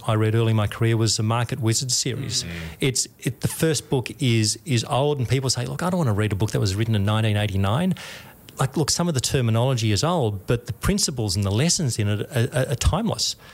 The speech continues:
Speaker 1: Like, there could be someone talking about trading on the floor of the exchange, which there's not so many floors now. It's electronic. So some things have moved on, but a lot of other things haven't. And for me, it was about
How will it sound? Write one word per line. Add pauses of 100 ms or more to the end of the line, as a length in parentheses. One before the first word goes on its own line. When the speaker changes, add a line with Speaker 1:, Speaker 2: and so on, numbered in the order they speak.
(320)
Speaker 1:
Like,
there
could
be
someone
talking
about
trading
on
the
floor
of
the
exchange,
which
there's
not
so
many
floors
now.
It's
electronic.
So
some
things
have
moved
on, (400)
but
a
lot
of
other
things
haven't. (320)
And
for
me,
it
was
about